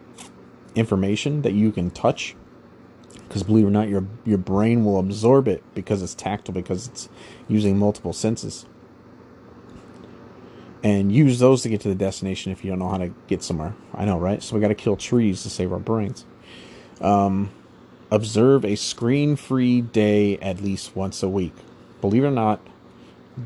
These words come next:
digital sabbaticals are gonna be necessary to pres-, preserve our original brain and keep us from the internet changing the way our brain, um,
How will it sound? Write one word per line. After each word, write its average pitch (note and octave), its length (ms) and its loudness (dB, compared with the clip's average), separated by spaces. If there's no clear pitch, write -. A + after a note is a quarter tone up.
digital A#2+ 360 2
sabbaticals G#2+ 1000 -2
are F#2+ 140 0
gonna F#2 180 -2
be F#2+ 120 -2
necessary F#2+ 800 -2
to F#2+ 300 -6
pres-, G#2 680 -2
preserve G2 920 2
our F2 440 -2
original G2 480 -2
brain G2 360 -6
and E2 140 -10
keep G2 240 -4
us E2+ 100 -4
from F#2 640 -4
the D#2 120 -6
internet G2+ 380 2
changing G2+ 600 -2
the F#2 60 -2
way F#2 200 -4
our F2 120 -2
brain, F2+ 680 -4
um, D#2+ 460 -8